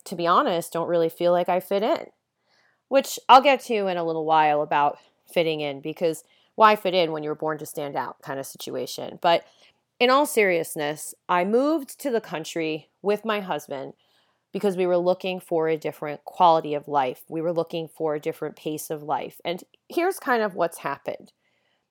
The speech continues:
Summer vacation was a really challenging adjustment period for me. I spent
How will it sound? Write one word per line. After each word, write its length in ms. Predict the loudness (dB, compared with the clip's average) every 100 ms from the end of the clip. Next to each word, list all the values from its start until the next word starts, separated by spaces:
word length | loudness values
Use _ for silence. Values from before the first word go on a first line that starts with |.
| -10
Summer 300 | -2 0 2
vacation 580 | 2 2 -2 0 -2 -2
was 160 | -2
a 80 | -2
really 300 | -2 0 -2
challenging 840 | -2 -2 -2 -2 -6 -6 -6 -8 -14 _ _ _ _ _ _ -10
adjustment 520 | -6 0 0 0 -8 -6
period 400 | -2 0 -2 -4
for 200 | -6 -6
me. 220 | -8 -12
I 60 | -10
spent 480 | -4 -4 -4 -12